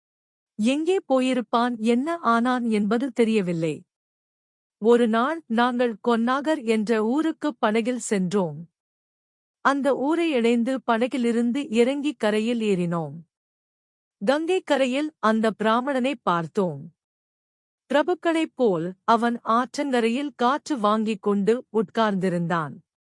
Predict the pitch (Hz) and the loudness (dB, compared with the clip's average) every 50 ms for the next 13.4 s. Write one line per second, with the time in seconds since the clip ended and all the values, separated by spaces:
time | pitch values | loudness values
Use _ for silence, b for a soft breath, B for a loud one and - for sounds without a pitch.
0 | _ _ _ _ _ _ _ _ _ _ _ _ _ _ - 262 269 254 302 311 | _ _ _ _ _ _ _ _ _ _ _ _ _ _ 0 0 2 2 0 -4
1 | 330 - - 233 247 277 311 269 339 339 330 - - 240 226 233 240 247 262 247 | -4 -2 0 0 0 0 0 0 -2 -2 -2 0 0 0 2 2 2 2 2 0
2 | - - 240 220 233 254 240 226 202 214 220 226 208 269 294 262 233 220 233 233 | 0 0 0 0 0 0 0 0 2 2 2 2 2 -2 -4 -4 -2 0 0 2
3 | 240 262 269 240 _ 208 180 175 170 156 - 196 180 165 156 139 - - _ _ | 0 -2 -4 -4 _ -2 -2 -2 -2 -4 -4 -4 -4 -4 -4 -8 -12 -16 _ _
4 | _ _ _ _ _ _ _ _ _ _ _ _ _ _ _ _ _ - 214 277 | _ _ _ _ _ _ _ _ _ _ _ _ _ _ _ _ _ -6 -2 -2
5 | 311 330 349 392 392 - - 262 240 220 240 247 254 247 262 254 226 196 185 175 | 0 0 0 -2 -4 -2 -2 -2 0 2 0 0 0 -2 -2 -2 0 0 0 0
6 | 175 165 165 180 220 359 - _ _ _ _ _ _ _ _ _ _ _ _ _ | -2 -2 -2 -4 -4 -6 -8 _ _ _ _ _ _ _ _ _ _ _ _ _
7 | _ _ _ _ _ _ - 214 262 285 277 240 269 320 339 - _ - 233 240 | _ _ _ _ _ _ -2 0 0 0 0 -2 -2 -2 -2 -2 _ 0 2 2
8 | 220 269 285 285 240 - 220 190 175 - - 208 180 170 151 - 190 170 _ _ | 2 0 -4 -4 -2 0 0 0 0 0 -2 -2 -2 -2 -4 -8 -12 -18 _ _
9 | _ _ _ _ _ _ _ _ _ _ _ _ _ _ _ _ _ 247 277 269 | _ _ _ _ _ _ _ _ _ _ _ _ _ _ _ _ _ 0 0 2
10 | 320 330 294 233 - 262 277 302 - - 320 311 - - 240 233 233 233 254 285 | 0 -2 -4 -4 -2 -2 -2 -2 -2 -2 -2 -2 2 2 2 4 4 2 0 -2
11 | 311 320 - _ 220 214 240 277 294 302 339 339 349 339 - 254 233 226 233 247 | -2 -4 -6 _ -2 -2 0 0 0 0 2 2 0 0 0 0 2 2 2 2
12 | 220 262 262 254 240 _ - 196 196 220 226 - - 247 240 247 285 294 285 - | 2 0 -2 -2 -4 _ -2 0 0 0 -2 0 -2 -2 -2 0 -2 -4 -6 -4
13 | 214 214 202 190 175 160 143 - | -2 -2 0 0 0 -2 -4 -6